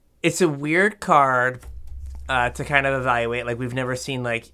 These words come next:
you have protection from everything before. But the card in, um, in practice kind of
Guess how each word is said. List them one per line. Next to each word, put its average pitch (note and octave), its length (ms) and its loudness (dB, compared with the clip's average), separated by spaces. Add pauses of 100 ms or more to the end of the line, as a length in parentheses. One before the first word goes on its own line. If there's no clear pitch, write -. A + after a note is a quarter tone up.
you B2 400 -4
have B2 260 4
protection B2 460 -8
from A2+ 180 -10
everything G#2+ 460 -8
before. G#2 460 -12 (1000)
But D3+ 360 6
the D3 200 -4
card G3+ 920 2 (300)
in, D#3+ 880 -2
um, C3+ 840 0 (1080)
in D#3+ 180 -2
practice G3+ 640 0
kind C#3+ 500 0
of C3+ 680 2